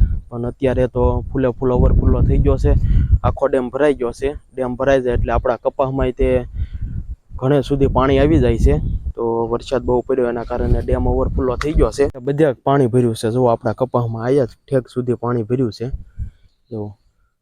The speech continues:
બાકી ભેજ તો લાગે, લીમડાથી હજી આગળ ભેજ લાગે, એટલે જેટલામાં ભેજ લાગે એ બધો કપા વહી જશે.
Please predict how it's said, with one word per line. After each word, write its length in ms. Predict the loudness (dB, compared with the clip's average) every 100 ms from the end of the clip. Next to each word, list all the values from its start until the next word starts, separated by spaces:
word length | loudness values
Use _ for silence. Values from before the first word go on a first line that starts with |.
| _ _ -2
બાકી 560 | 0 2 4 4 4 2 -6 -2
ભેજ 240 | 4 4 4
તો 80 | 2
લાગે, 320 | 4 4 4 4
લીમડાથી 640 | 4 4 4 2 2 2
હજી 160 | 4 4
આગળ 340 | 4 4 2
ભેજ 220 | 4 4
લાગે, 280 | 4 4 4
એટલે 260 | 2 4 4 4
જેટલામાં 480 | 2 -2 0 2 2
ભેજ 260 | 2 2 2
લાગે 300 | 2 2 0 -4 -16 _ -6
એ 60 | -2
બધો 300 | 2 2 2
કપા 280 | 0 0 2
વહી 240 | 2 4
જશે. 360 | 4 2 -2